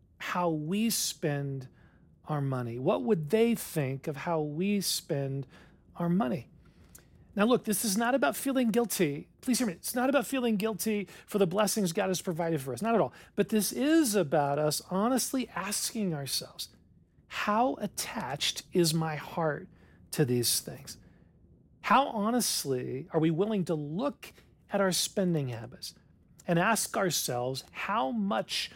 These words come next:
of our spending is driven by self-centeredness? How much of my life is built around consumption and comfort and immediate gratification? But we're often not asking those questions of ourselves,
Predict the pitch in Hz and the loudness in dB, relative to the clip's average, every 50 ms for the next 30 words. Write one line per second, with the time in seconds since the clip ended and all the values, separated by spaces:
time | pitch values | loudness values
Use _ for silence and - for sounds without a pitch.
0 | - - - 165 143 156 151 143 - - - - - - 190 190 196 170 127 123 | -14 -10 -6 -4 -4 -2 -2 -2 -2 -2 -2 -2 -2 -2 0 0 0 0 0 -2
1 | 120 117 123 143 165 156 - - - - - 165 202 208 185 151 135 127 123 123 | -2 -2 -4 -6 -4 -4 -6 -6 -6 -10 -6 0 0 2 2 0 -2 -4 -6 -8
2 | 120 - _ - _ _ - 151 147 151 - - - 175 165 165 - - - 247 | -10 -14 _ -20 _ _ -6 -4 -2 -2 0 0 0 -2 -2 0 0 0 -2 -2
3 | 269 262 233 151 117 110 107 - - - - - - - - - _ _ - - | -2 -4 -6 -8 -8 -12 -14 -16 -18 -18 -20 -20 -20 -20 -20 -20 _ _ -20 -12
4 | - - - 226 247 269 285 220 - 277 240 208 233 226 214 202 196 196 202 202 | -4 2 4 4 4 4 2 2 0 0 2 2 2 4 2 2 2 2 2 2
5 | 214 202 - - 196 165 139 143 139 165 170 180 175 196 185 170 160 160 156 151 | 0 0 0 -2 -4 -4 -4 -4 -2 0 0 0 0 -2 -4 -2 -2 -2 -2 -4
6 | 160 - - - 170 165 165 - - 208 220 226 226 - - - - 135 131 127 | -6 -6 -6 -4 -2 -2 -2 -2 -2 -2 -4 -4 -4 -6 -6 -6 -6 -8 -8 -8
7 | 127 127 127 - - - - - _ - 170 156 147 - - - - - 233 233 | -10 -12 -14 -16 -20 -20 -20 -14 _ -2 0 0 0 -2 -4 -6 -4 -2 0 0
8 | 226 - - - - 131 117 127 - - - - - - - - - _ _ _ | 0 -2 -4 -4 -4 -4 -4 -4 -6 -10 -16 -20 -20 -20 -20 -20 -20 _ _ _
9 | _ 180 165 147 143 151 160 170 185 202 220 220 214 208 208 214 208 196 - - | _ 0 0 0 0 0 2 4 4 4 4 4 4 6 6 6 4 4 0 -8
10 | _ _ _ _ - 165 175 175 175 175 - - 165 - - 208 208 208 190 - | _ _ _ _ -6 -4 -2 -2 -2 -2 -4 -6 -10 -8 -4 -4 -2 -2 -2 -2
11 | - 160 160 170 - _ _ _ - - - - _ _ _ _ _ _ _ _ | -4 -6 -10 -14 -18 _ _ _ -20 -20 -20 -20 _ _ _ _ _ _ _ _
12 | _ _ _ - _ _ _ _ _ _ - - - 202 214 202 202 220 220 220 | _ _ _ -20 _ _ _ _ _ _ -20 0 4 4 6 6 6 6 6 6
13 | 233 233 - 277 262 214 214 208 208 220 226 226 - - - 285 220 139 - - | 4 4 2 0 0 0 2 2 2 2 2 0 -2 -4 -4 -4 -2 -2 -2 -4
14 | - 131 131 127 - 117 117 120 110 107 110 - - - - - - | -4 -4 -4 -6 -6 -8 -10 -10 -12 -10 -10 -10 -10 -10 -12 -14 -14